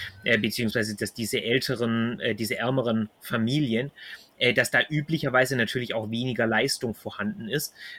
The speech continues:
äh, und dass die entsprechend dann einen, äh, weniger ausgeprägten Leistungsethos mitgeben oder sowas. Das sind ja auch alles Argumente, die man da hört, ja, so diese, äh, wie sagt man das so schön, Hartz-vier-Dynastien, äh, und was es da nicht alles gibt.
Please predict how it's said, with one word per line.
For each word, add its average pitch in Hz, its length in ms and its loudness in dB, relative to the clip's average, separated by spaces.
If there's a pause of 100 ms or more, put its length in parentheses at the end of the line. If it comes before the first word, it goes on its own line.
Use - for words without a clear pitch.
äh, 123 220 6
und 120 180 2
dass 120 160 2
die 117 160 -2
entsprechend 120 560 -4
dann 117 220 4
einen, 110 520 4
äh, 117 320 2
weniger 117 460 -2
ausgeprägten 117 640 -4
Leistungsethos 113 920 -4
mitgeben 104 480 -2
oder 101 100 0
sowas. 104 240 -4
Das 107 80 -4
sind 123 80 -2
ja 123 120 2
auch 123 120 0
alles 113 260 0
Argumente, 113 540 -2
die 110 140 -2
man 107 160 2
da 104 100 2
hört, 107 300 0
ja, 104 80 0
so 107 120 -4
diese, 104 300 -4 (320)
äh, 107 160 2
wie 107 60 0
sagt - 180 -4
man 113 80 0
das 104 80 0
so 110 80 -2
schön, 107 200 -2
Hartz-vier-Dynastien, 113 1300 0
äh, 113 340 0
und 110 200 -4
was 110 180 -2
es - 140 -10
da 104 100 -2
nicht 107 220 -4
alles 107 280 -4
gibt. 135 320 -6